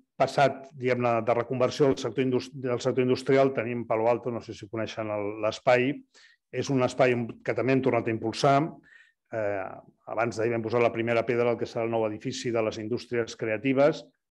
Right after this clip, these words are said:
molt vinculat a l'audiovisual digital, videojocs,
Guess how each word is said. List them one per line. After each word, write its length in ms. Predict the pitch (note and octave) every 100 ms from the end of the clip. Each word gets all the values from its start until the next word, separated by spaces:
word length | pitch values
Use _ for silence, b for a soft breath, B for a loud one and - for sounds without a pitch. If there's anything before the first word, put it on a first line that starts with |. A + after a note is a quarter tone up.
| _ B2+
molt 240 | D3+ D#3
vinculat 560 | D3 C3+ C3 C3 - - -
a 80 |
l'audiovisual 640 | A2 G#2+ A2 A2 A#2+ A#2 A2+
digital, 560 | G#2+ G#2 B2 C#3+ F#3+ - _ _ _ _
videojocs, 800 | G#2+ G#2 G2 G2 B2 A#2+ A#2